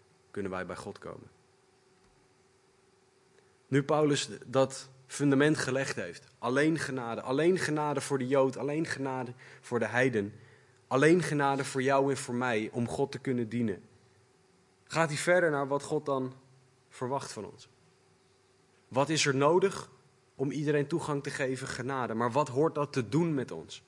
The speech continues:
Is de volgende vraag. Wat verwacht God van jou? Heel simpel, hij verwacht dat je het geloof verkondigt.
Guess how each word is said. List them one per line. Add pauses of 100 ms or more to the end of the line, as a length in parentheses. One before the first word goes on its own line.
(540)
Is
de
volgende
vraag.
Wat
verwacht
God
van
jou? (880)
Heel
simpel,
hij
verwacht
dat
je
het
geloof
verkondigt.